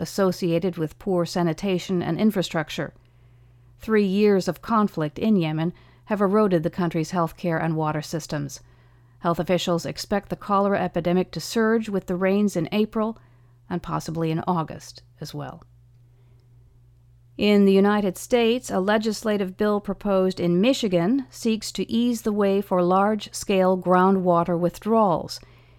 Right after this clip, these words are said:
in a manner that could make the process less transparent to the public. The State House bill aims to assist farms or businesses that propose to take large quantities of Michigan groundwater.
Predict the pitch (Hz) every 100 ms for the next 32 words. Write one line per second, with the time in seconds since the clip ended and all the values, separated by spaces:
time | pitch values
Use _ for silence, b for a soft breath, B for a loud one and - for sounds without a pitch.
0 | b b 160 165 175 220 190 175 185 160
1 | - 277 220 165 156 165 - 156 156 170
2 | 156 - b b - 175 160 - 202 185
3 | 170 - 233 170 - - 156 - 190 175
4 | 156 - - - - _ _ - _ -
5 | 220 - 247 233 233 220 220 214 220 233
6 | - 214 220 226 220 - 185 175 - 226
7 | - - 214 208 208 233 196 170 202 208
8 | 196 220 208 202 170 - - 208 202 220
9 | - 190 202 185 - 180 190 214 - -
10 | 165 165 175 180 185 180 156 165 175 180
11 | 170 202 208 196 156 170 -